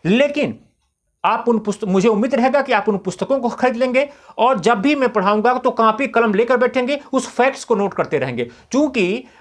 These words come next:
मैं बहुत प्रोफेशनल व्यक्ति नहीं हूं, मैं, मैं व्यवहारिक व्यक्ति हूं और ये नहीं कि मैं आपको यहां लिख दूंगा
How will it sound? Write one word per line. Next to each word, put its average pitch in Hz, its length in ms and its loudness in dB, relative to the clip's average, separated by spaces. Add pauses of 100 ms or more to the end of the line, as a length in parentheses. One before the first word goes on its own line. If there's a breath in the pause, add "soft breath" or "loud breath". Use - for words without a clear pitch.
मैं 208 220 0
बहुत 269 200 -2
प्रोफेशनल 240 460 0
व्यक्ति 240 300 -2
नहीं 233 240 2
हूं, - 500 -10
मैं, 226 100 0
मैं 240 120 2
व्यवहारिक 190 680 0
व्यक्ति 190 320 -2
हूं 196 200 -2 (380 loud breath)
और 208 160 2
ये 247 140 2
नहीं 262 200 0
कि 269 60 -10
मैं 247 180 0
आपको 240 300 0
यहां 220 200 2
लिख 226 160 -2
दूंगा 226 540 0